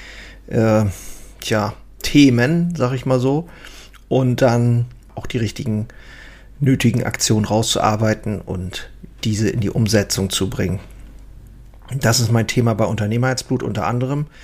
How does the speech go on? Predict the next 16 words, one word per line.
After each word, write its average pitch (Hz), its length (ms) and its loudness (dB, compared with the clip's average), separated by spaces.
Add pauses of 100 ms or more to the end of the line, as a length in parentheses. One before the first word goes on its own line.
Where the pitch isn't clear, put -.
(380)
Äh, 117 180 -4
ich 123 160 -10
teile 120 300 2
einfach 117 360 0
meine 113 260 0
Erfahrung, 110 560 -2
mein 107 240 -2
Wissen, 127 420 -4 (600)
äh, - 80 -8 (120)
was 117 200 -2
ich - 400 -8 (320)
mir 123 240 0
so 113 120 4
<laughs> - 20 2
angeeignet 131 640 4
habe, 131 220 4